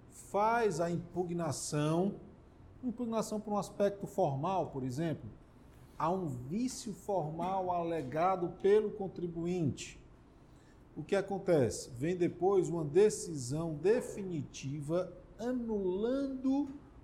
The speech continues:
o lançamento originário, ou seja, o contribuinte sagrou-se,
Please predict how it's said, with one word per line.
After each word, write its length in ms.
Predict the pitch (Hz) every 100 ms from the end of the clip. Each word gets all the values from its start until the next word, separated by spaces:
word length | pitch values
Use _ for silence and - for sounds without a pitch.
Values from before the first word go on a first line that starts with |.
| -
o 120 | 175
lançamento 680 | 185 185 - 180 170 175 175
originário, 760 | 170 170 165 156 139 117 104 107
ou 140 | 151
seja, 400 | - 156 117 110 - - -
o 60 | 120
contribuinte 1000 | - 147 151 165 165 156 160 220 269 262
sagrou-se, 1120 | 185 185 175 135 120 139 165 214 - 269 285